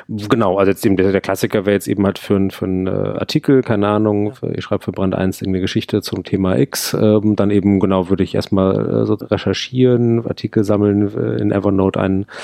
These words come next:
Speaker 1: äh, ein Notizbuch, äh, dazu anlegen. Ich habe auch so ein paar
Speaker 2: Mhm.
Speaker 1: Notizbücher zu sozusagen so fortlaufenden Themen, wo immer alles sozusagen reinfließt, was so, sag ich mal, größere Themenkomplexe irgendwie hat. Dann, äh, keine Ahnung, in Evernote, äh, eben teilweise dann eben halt noch, äh, äh, markieren oder, oder sozusagen, äh,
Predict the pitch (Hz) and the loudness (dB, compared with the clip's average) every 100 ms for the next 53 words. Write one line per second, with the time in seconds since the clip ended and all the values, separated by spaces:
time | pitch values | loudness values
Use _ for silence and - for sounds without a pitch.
0 | - - 104 98 98 98 120 113 - 107 | -16 -8 -2 0 2 2 0 -2 -4 -2
1 | - - 113 107 101 98 - 101 101 98 | -2 0 0 0 0 -2 -2 0 2 2
2 | 98 101 95 - 90 90 87 92 85 - | 2 0 -2 -2 -4 -4 -4 -4 -4 -8
3 | - 90 95 - 92 - 87 - 110 113 | -8 -4 -4 -4 -6 -4 -4 0 -2 2
4 | 104 - 101 92 104 101 98 95 101 98 | 0 2 0 2 2 2 4 2 2 2
5 | 98 101 - - - 104 101 92 95 - | 2 -2 -4 -8 -4 -2 0 0 -2 -4
6 | 98 - - - 98 90 92 - 80 - | -8 -8 -8 -6 -2 -2 -2 -4 -8 -10
7 | - 92 92 98 98 - - 113 110 95 | -6 -6 -4 -2 -2 -4 -2 -2 0 -2
8 | 104 - - 107 107 104 101 - - - | -2 -4 -4 -2 0 0 0 -4 -14 -4
9 | 107 104 92 - 107 110 101 98 101 107 | 0 2 2 0 0 0 0 2 2 2
10 | 110 104 101 98 98 - 123 110 104 104 | 2 2 2 2 0 -2 0 2 2 0
11 | 98 - - 98 95 98 98 - - 95 | -2 -2 0 0 0 0 -2 -4 -2 -4
12 | - - 104 101 104 101 101 98 95 - | -6 -6 -4 -4 -4 -6 -4 -2 -4 -6
13 | 120 117 113 113 110 101 101 98 98 95 | 0 2 4 2 0 0 -2 -2 -2 -4
14 | - - 98 95 95 95 95 104 101 101 | -8 -6 -2 -2 -2 -4 -6 -6 -6 -6
15 | 95 95 - 104 95 | -8 -8 -12 -12 -12